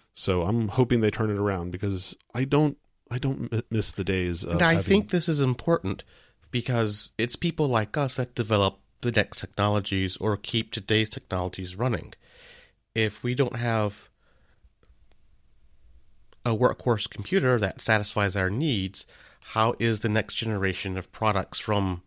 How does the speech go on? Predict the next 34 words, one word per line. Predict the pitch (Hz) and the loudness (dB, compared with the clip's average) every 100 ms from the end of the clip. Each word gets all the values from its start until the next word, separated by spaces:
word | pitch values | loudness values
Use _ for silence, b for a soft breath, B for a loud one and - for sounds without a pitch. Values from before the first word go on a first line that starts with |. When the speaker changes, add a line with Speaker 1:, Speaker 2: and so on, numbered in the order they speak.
| _ - | _ -4
Speaker 2:
Apple | 101 107 - 98 | 2 2 2 -2
or | 85 92 | -2 -6
Google | - 113 98 - 98 | -6 -6 -4 -4 -4
or | |
whoever | 92 110 135 95 92 | 0 2 2 2 2
going | 107 110 | 0 0
to | 107 | -2
be | 101 | -6
successful? | - - 151 - - - - _ _ _ _ _ - - - _ _ _ _ _ _ _ _ _ _ _ - _ _ - | -8 -4 -4 -2 -6 -10 -20 _ _ _ _ _ -20 -20 -20 _ _ _ _ _ _ _ _ _ _ _ -20 _ _ -10
Even | 123 127 | -4 0
if | 120 | 2
they | 131 | 2
do | 123 147 | 2 4
run | 104 | 2
on | 87 85 | 0 -4
a | |
Chromebook. | - 82 82 - - - _ _ _ _ _ _ - - b b b b b b b b b b b _ - | -6 -6 -6 -14 -18 -20 _ _ _ _ _ _ -20 -20 b b b b b b b b b b b _ 0
Speaker 1:
Yeah, | 110 143 - _ - | 2 2 -4 _ -8
it's | 98 - | -6 0
gonna | 113 110 | 2 6
be | 117 | 6
Speaker 2:
And | 113 110 | 6 4
I | |
do | 98 | 4
like | 143 117 - | 4 2 0
Chromebooks. | - 131 104 95 - | -2 0 0 -2 -4
I, | 113 110 _ - | -8 -8 _ -6
I | 101 | -6
tell | 98 - 139 | -4 -4 -4
my | 117 | -4
parents | - 113 151 | -2 -2 -2
to | - 92 | -6 -8
use | 95 - | -10 -12
them. | 95 | -14